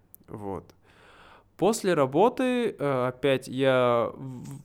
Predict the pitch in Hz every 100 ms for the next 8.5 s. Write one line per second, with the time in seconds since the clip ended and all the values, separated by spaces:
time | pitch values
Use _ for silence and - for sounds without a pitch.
0 | - 147 143 147 139 123 120 - 117 120
1 | 202 247 - - _ _ _ - 120 120
2 | - 131 131 131 123 123 120 131 123 120
3 | 113 107 120 151 220 226 - 123 113 110
4 | 110 110 - 123 - 127 123 120 120 -
5 | 123 113 123 117 117 113 - 107 120 147
6 | 175 - _ _ _ _ - 120 110 107
7 | 104 104 101 110 123 110 107 98 - 180
8 | 233 202 226 226 233